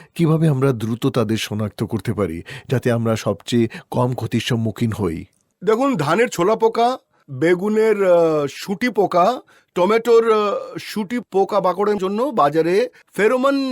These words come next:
Speaker 2: ফাঁদ পাওয়া যায়। তাই যদি আপনি প্রতি হেক্টরে মানে পাঁচ থেকে আটটি ফাঁদ স্থাপন করেন, তাহলে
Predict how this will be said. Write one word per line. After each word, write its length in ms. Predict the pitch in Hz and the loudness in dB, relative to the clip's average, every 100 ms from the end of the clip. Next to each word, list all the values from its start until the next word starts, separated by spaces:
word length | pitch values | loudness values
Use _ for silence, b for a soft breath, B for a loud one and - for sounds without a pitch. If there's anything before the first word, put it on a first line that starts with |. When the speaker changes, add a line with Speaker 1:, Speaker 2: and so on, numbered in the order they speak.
| - | -6
Speaker 2:
ফাঁদ 240 | - 269 | -2 -2
পাওয়া 260 | - 139 123 | 2 0 0
যায়। 300 | 110 92 67 _ _ - | -4 -8 -12 _ _ 0
তাই 380 | 214 233 254 285 - | 2 4 2 -6 -8
যদি 220 | 170 240 285 | -2 2 2
আপনি 340 | 262 240 277 b b | 2 0 -2 b b
প্রতি 340 | - 214 220 262 | -2 -2 0 -2
হেক্টরে 540 | 151 - 220 160 175 - _ - | -2 0 0 2 0 -4 _ -4
মানে 180 | 190 233 | 0 0
পাঁচ 340 | 226 185 - | 0 -2 -2
থেকে 420 | 254 247 254 254 247 - | -6 -4 -2 -2 -4 -2
আটটি 520 | 175 - _ 247 247 - | -2 -2 _ -4 -4 -6
ফাঁদ 420 | 170 185 202 180 | -2 0 0 0
স্থাপন 460 | 202 - 165 202 196 | -2 -2 -4 -2 0
করেন, 360 | 220 226 143 101 b b b | 2 4 2 -4 b b b
তাহলে 380 | 196 214 254 269 | 0 0 2 -2